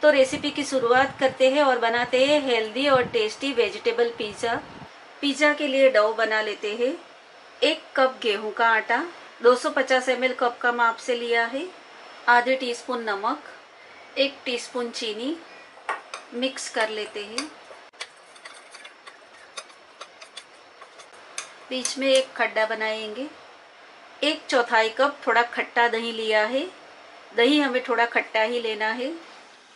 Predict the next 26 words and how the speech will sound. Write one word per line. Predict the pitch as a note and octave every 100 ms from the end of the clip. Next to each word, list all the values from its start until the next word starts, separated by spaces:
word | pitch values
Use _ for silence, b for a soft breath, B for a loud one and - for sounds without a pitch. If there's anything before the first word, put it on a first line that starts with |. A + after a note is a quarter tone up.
| - _ -
एक | C#4+ E4 -
चौथाई | C4 A#3 B3+ A#3+
टीस्पून | B3 A#3+ A#3 C4+ B3
बेकिंग | A#3 G#3 G3+ G#3+
सोडा, | - A#3 A3 A#3+ D#4 - - - - - - - - C4+
एक | D#4+ -
चौथाई | C#4+ C4+ C4 C4
टीस्पून | B3+ A#3+ - C#4 C#4+
फुल | - C#4 C#4+
भर | A#3 A#3 G3+
के | A#3+ C4+ F#4 - - -
बेकिंग | - G#3+ A#3+ A3+
पाउडर, | A#3+ A3 A3+ D4+ - - - - -
दही | A#3 B3
के | C4+ C#4
ऊपर | B3+ B3+
ही | B3+ C4
डालना | A#3+ A#3 A#3+
है | C4
बेकिंग | A#3+ A#3 A#3+ A#3
पाउडर। | A#3+ A3+ B3+ D#4+ - - - - - - - - - - -
अच्छे | A3+ - -
से | A3+
mix | G#3 G3 -
कर | G#3 G3
देंगे। | G#3 G#3 G#3+